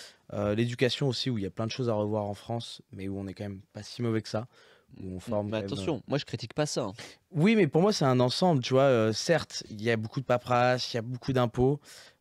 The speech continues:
Speaker 1: euh, mais c-, c'est ce qui font qu'aussi ça permet d'avoir des gens comme nous qui ont eu, je pense que l'entrepreneuriat n'est pas, euh, programmé dans notre tête à notre naissance, c'est pas des gènes, c'est aussi des choses qu'on développe, son entourage, son éducation,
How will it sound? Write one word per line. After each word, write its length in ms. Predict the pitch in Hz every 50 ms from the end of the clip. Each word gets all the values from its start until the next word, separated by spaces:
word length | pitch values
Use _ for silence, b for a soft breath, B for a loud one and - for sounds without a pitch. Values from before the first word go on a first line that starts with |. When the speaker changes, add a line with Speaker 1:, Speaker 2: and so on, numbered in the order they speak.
| B 117
Speaker 1:
euh, 140 | 113 113 117
mais 140 | 120 131 123
c-, 200 | - - - -
c'est 180 | - - 139 131
ce 100 | - -
qui 140 | - -
font 460 | 135 - - - 175 185 196 196 190 175
qu'aussi 640 | - 139 127 - - - - 160 165 170 175 - - - - _ _ _ _ _ _ _
ça 240 | - - - - 120
permet 420 | - - - 135 131 131 147 160 151
d'avoir 240 | 135 120 123 127
des 100 | 123 120
gens 120 | 117 131 123
comme 160 | - 127 123
nous 220 | 135 147 151 147
qui 260 | 135 - - - - 123
ont 120 | 120 120
eu, 100 | 120 113 B B B B B B - -
je 160 | - 120 110 131
pense 240 | 123 156 175 -
que 60 | - 147
l'entrepreneuriat 640 | 131 123 - 139 - - 131 135 127 131 151 160
n'est 100 | 151 131
pas, 280 | 113 - 131 127 - -
euh, 360 | 123 117 113 113 110 110 107 - B B B B B B -
programmé 540 | - - 160 156 135 131 139 143 151 156 147
dans 100 | 139 135
notre 200 | 131 123 117 -
tête 260 | - 151 147 - -
à 40 | 131
notre 200 | 120 113 - 123
naissance, 480 | 120 117 110 - 135 143 143 - - 123
c'est 160 | - - 117
pas 160 | 127 135 131
des 140 | 127 123 117
gènes, 320 | 113 131 123 117 107 101 B B B B B
c'est 100 | B -
aussi 200 | 123 113 - 156
des 100 | 139 131
choses 240 | 120 - 151 135 -
qu'on 140 | - - 113
développe, 480 | 110 113 113 117 143 156 165 165 156 -
son 180 | - 120 104
entourage, 640 | 101 101 - - 127 123 139 147 156 160 151 147 139 B B B B B
son 160 | B - 117
éducation, 720 | 113 110 110 110 107 - 101 101 - - 147 147 147 151